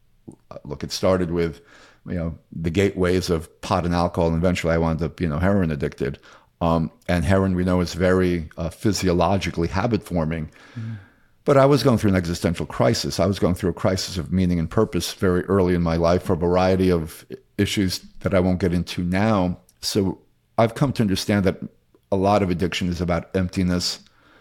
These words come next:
Speaker 1: and a lack of meaning or purpose, and, and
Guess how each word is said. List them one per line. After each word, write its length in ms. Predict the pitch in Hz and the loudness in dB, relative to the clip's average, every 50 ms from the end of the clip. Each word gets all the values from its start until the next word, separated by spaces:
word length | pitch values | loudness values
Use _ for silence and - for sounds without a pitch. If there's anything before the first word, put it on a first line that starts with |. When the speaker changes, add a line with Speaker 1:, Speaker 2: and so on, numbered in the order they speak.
| _ _ _ - | _ _ _ -8
Speaker 1:
and 260 | - 87 87 82 82 | -4 -4 -2 -2 -2
a 60 | 78 85 | -2 0
lack 260 | 90 87 85 87 - | 0 0 0 0 -2
of 300 | 92 82 80 78 - - | -2 -4 -4 -6 -10 -10
meaning 380 | - 82 95 98 98 95 95 87 | -6 -4 -2 0 0 0 0 -2
or 80 | 85 | -2
purpose, 480 | 82 - - 101 95 - - 95 - - | -4 -2 -2 -2 -2 0 -2 -4 -4 -4
and, 100 | 90 85 - _ _ | -6 -8 -8 _ _
and 260 | - 92 87 85 78 | -6 -4 -4 -4 -6